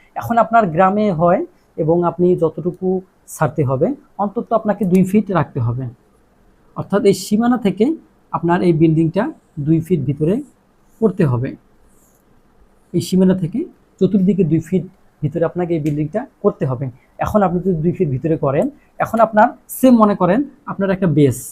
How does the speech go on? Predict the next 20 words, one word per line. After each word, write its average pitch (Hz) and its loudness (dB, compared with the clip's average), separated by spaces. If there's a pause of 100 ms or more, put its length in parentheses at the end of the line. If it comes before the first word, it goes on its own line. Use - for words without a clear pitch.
(440)
চার 175 0
ফিট 180 -2
by 190 4
চার 156 0
ফিট, 123 -6
তাহলে 180 2
কিন্তু 196 -2
আপনার 190 0 (120)
এই 202 4
যে 214 4 (420)
কলামটা 185 0 (140)
সেন্টারে 180 0
হয়ে 143 2
যাবে, 135 -2
অর্থাৎ 240 -4 (360)
আপনার 160 2 (340)
চার 156 0
ফিট 175 -2
থাকলো 180 0 (460)
সীমানা 220 4